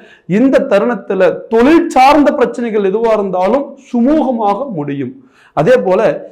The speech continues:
இந்த ஏழாம் பாவகம் பாருங்க, தன்னுடைய உறவுகளை குறிக்கக்கூடிய ஒரு ஸ்தானம். தன்னுடைய குடும்பத்தை சார்ந்தவர்கள், தன்னுடைய மனைவியை சார்ந்தவர்கள், மேசராசியில பிறந்த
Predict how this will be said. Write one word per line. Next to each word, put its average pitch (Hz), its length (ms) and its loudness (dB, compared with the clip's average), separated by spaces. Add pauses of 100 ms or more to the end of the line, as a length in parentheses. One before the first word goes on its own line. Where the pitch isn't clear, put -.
(120)
இந்த 233 280 2
ஏழாம் 277 560 4
பாவகம் 220 420 2
பாருங்க, 175 400 -2
தன்னுடைய 214 1000 -2 (560)
உறவுகளை 285 840 2
குறிக்கக்கூடிய 233 580 -4
ஒரு 185 160 0
ஸ்தானம். 156 520 -4 (140)
தன்னுடைய 190 440 0
குடும்பத்தை 254 580 -2
சார்ந்தவர்கள், 180 960 -4 (280)
தன்னுடைய 233 560 2
மனைவியை 233 800 2
சார்ந்தவர்கள், 180 720 -2 (220)
மேசராசியில 226 760 0
பிறந்த 190 560 -4